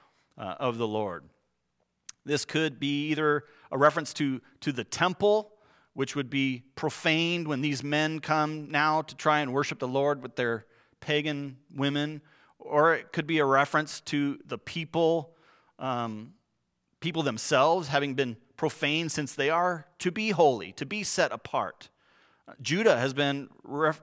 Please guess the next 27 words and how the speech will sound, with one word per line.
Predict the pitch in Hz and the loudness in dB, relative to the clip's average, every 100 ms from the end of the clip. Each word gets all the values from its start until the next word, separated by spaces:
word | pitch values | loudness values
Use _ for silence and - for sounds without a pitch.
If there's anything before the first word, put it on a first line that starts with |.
| 156 | 0
uh, | 135 135 | 0 0
referred | 135 - 175 185 | -4 -2 0 0
to | - 151 | 0 -2
as | 120 | -2
God's | 110 151 147 | -2 -4 -2
sanctuary | - 175 185 - 147 104 92 - | -4 -4 -4 -6 -4 -4 -6 -8
elsewhere | 131 151 156 127 | -6 -6 -6 -8
in | 110 | -8
Scripture. | - 107 117 101 _ _ _ _ _ _ | -12 -14 -14 -18 _ _ _ _ _ _
Um, | - 131 120 110 95 202 - - | -6 -2 -2 -4 -10 -16 -20 -12
and | 135 | -8
so | - 139 127 120 65 - - _ _ _ _ | 0 0 0 -2 -8 -16 -20 _ _ _ _
it's, | 123 135 | -12 -8
it's | 117 127 | -8 -6
a | |
theme | - 190 165 | -6 -4 -6
all | 85 156 196 | -4 -2 -2
throughout | 202 180 165 165 | -2 -2 0 -2
the | 170 | -6
Scripture, | - - 107 | -10 -8 -8
the | 92 95 | -8 -8
separateness | - - 170 - 147 - 123 107 - - - _ _ - | -6 0 0 2 -2 -2 -8 -6 -8 -10 -14 _ _ -6
of | 123 110 | -6 -2
God | 120 113 107 123 - _ _ _ | 0 0 0 -4 -10 _ _ _
from | - 127 110 104 120 _ _ | -4 -4 -4 -10 -14 _ _
evil | 117 107 131 131 _ _ | -10 -6 -6 -8 _ _
and | 135 113 | -6 -6